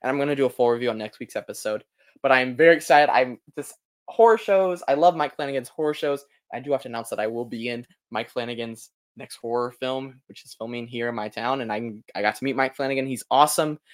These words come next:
and I'm just, like, all jazzed about him. Tom Hiddleston starring and Mark Hamill, and it's just, I just have to mention on here, and I'm gonna go through all my, I'm doing a little extras process, walk behind the scenes. It's just, it's gonna be such a great time. I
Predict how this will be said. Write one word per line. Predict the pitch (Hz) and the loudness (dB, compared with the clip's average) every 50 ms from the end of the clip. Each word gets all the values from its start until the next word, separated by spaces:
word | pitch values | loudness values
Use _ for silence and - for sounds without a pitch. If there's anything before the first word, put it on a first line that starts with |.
| - - _ 127 | -20 -6 _ 2
and | 135 139 | 2 2
I'm | 139 147 | 2 0
just, | 147 139 - | -2 -2 -2
like, | 131 123 120 - _ _ _ _ _ _ _ _ _ - | -2 -2 -2 -4 _ _ _ _ _ _ _ _ _ 0
all | 156 185 208 | 2 4 6
jazzed | 180 165 160 165 165 | 6 6 6 6 6
about | 160 165 160 | 6 6 6
him. | 160 | 6
Tom | - 196 196 175 | 4 2 2 4
Hiddleston | 185 190 202 196 - 180 180 | 2 0 0 0 -2 -4 -6
starring | - - 202 190 190 185 | 0 4 6 6 6 6
and | 170 | 6
Mark | 156 175 185 180 | 6 6 6 6
Hamill, | 170 170 185 190 185 | 2 0 2 4 4
and | 180 160 | 4 2
it's | 156 - | 0 -2
just, | 180 160 - - _ _ _ _ _ | -6 -8 -8 -10 _ _ _ _ _
I | 160 | 0
just | 151 165 | 0 0
have | 175 - | -2 -6
to | 147 | -4
mention | 147 135 131 - 127 | -4 -4 -4 -2 -2
on | 113 117 | -2 -2
here, | 127 117 | -2 -2
and | 120 120 | 0 0
I'm | 127 160 | 0 0
gonna | 180 185 | 0 4
go | 147 143 135 | 4 4 4
through | - 135 135 | 6 4 4
all | 131 | 4
my, | 127 120 107 - - - - 139 | 4 2 0 -2 -4 -8 -6 -4
I'm | 117 73 - 143 | -4 -4 -4 -4
doing | 127 139 139 | -4 -4 -4
a | 127 | -2
little | 110 127 117 110 110 113 - - | 0 0 0 0 0 -2 -2 -2
extras | 180 180 - - 170 - | -2 -4 -4 -8 -14 -14
process, | - - 170 160 160 - 156 147 - | -6 -2 -2 -2 -2 -4 -8 -10 -6
walk | - 139 147 147 - | -4 -4 -4 -4 -6
behind | 147 - - 139 131 127 | -14 -14 -14 -14 -14 -14
the | 123 | -16
scenes. | - - 165 160 156 - | -14 -14 -12 -12 -12 -14
It's | 151 - | -12 -10
just, | 190 190 - - _ _ _ _ _ _ _ - | -10 -10 -10 -12 _ _ _ _ _ _ _ -18
it's | - | -14
gonna | - 175 | -12 -10
be | 165 - | -8 -4
such | - 160 151 - | -2 -4 -4 -2
a | 147 | -4
great | 160 160 - | -6 -6 -4
time. | - 165 156 160 | -4 -4 -4 -4
I | 156 - _ | -6 -8 _